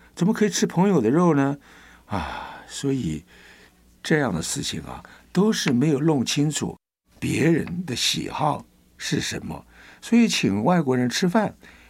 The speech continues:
不要小看这个事，请国内的人吃饭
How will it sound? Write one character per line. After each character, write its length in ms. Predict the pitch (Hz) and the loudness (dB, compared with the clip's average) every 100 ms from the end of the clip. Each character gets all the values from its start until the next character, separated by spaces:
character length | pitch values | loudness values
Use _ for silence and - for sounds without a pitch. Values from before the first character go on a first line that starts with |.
| - | -4
不 140 | 135 | 2
要 220 | 208 220 | 4 4
小 320 | - - 64 - | 2 2 0 0
看 200 | 117 90 | -2 -2
这 80 | |
个 80 | 82 | -4
事， 280 | 71 - - _ _ - - - | -4 -6 -8 _ _ -20 -20 -6
请 340 | - 143 139 | 0 2 0
国 340 | 117 131 160 220 | 0 4 4 4
内 160 | 269 | 4
的 140 | 233 135 | 4 4
人 160 | 110 | 4
吃 160 | 113 139 | 2 2
饭 220 | 143 120 | 2 0